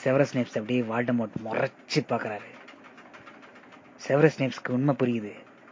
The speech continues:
தான் சொன்னது உண்மையா இல்லையான்றத கண்டுபிடிக்கக்காக தான் அப்படி ஊடுருவி பாக்குறாருன்னு எல்லாரும் அந்த முகத்தை பார்த்து இப்படி பயந்து திரும்புறாங்க. நம்மளை அப்படியே பார்த்து எரிச்சிருவாருன்னு. செவரஸ் ஸ்னேப்ஸ் தான் உண்மையே சொல்றனால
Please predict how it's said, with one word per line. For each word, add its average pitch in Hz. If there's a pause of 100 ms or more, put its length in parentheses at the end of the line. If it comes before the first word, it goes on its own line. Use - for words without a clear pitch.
(220)
தான் 123
சொன்னது 139
உண்மையா 156
இல்லையான்றத 123 (1080)
கண்டுபிடிக்கக்காக 135
தான் 135
அப்படி 117 (200)
ஊடுருவி 151
பாக்குறாருன்னு 120 (600)
எல்லாரும் 135
அந்த 127
முகத்தை 120
பார்த்து 127
இப்படி 123
பயந்து 123
திரும்புறாங்க. 131 (140)
நம்மளை 117
அப்படியே 123
பார்த்து 135
எரிச்சிருவாருன்னு. 123 (680)
செவரஸ் 147
ஸ்னேப்ஸ் 123
தான் 120
உண்மையே 143
சொல்றனால 120